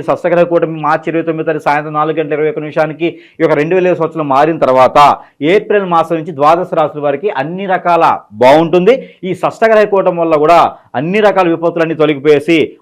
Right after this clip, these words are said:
అదృష్ట శాస్తూ బాగుంటుంది. కాబట్టి ఈ ప్రకృతి వైపరీత్యాలను కూడా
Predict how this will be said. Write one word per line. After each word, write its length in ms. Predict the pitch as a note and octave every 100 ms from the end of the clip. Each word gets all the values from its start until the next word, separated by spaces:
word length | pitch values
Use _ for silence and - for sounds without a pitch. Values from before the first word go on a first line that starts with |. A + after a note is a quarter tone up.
| -
అదృష్ట 240 | C3 F3+ F3+ D#3+
శాస్తూ 220 | D#3 D3+ C3
బాగుంటుంది. 360 | C#3+ D3 C#3 C3
కాబట్టి 280 | B2+ B2+ A#3+ - E3+
ఈ 40 | F3+ -
ప్రకృతి 440 | G#3+ - - A#3+ A#3+
వైపరీత్యాలను 580 | G#3 G3+ G3+ - F#3 F3
కూడా 120 | E3+